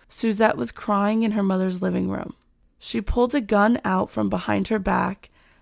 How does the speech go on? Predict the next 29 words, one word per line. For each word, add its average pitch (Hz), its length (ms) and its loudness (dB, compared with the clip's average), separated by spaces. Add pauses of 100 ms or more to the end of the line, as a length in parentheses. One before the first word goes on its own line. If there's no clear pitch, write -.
(160)
and 190 180 0
shot - 440 -2
herself 196 580 -4
in 202 100 -4
the 196 80 -4
stomach. - 640 -8 (640)
Her 226 160 -2
family 240 480 2
immediately 214 520 0
called 196 280 0
nine 196 240 2
one 185 200 0
one, 196 340 -6 (840)
and 208 180 0
luckily, 247 640 0
it 226 80 0
was 208 160 0
only 202 260 2
a 202 80 0
flesh - 460 -4
wound, - 400 -6 (160)
and 214 140 0
Suzette 208 340 2
was 202 260 -4 (120)
easily 196 400 -2
treated - 560 -6 (280)
at 185 140 -4
a 175 40 -4
hospital. - 640 -8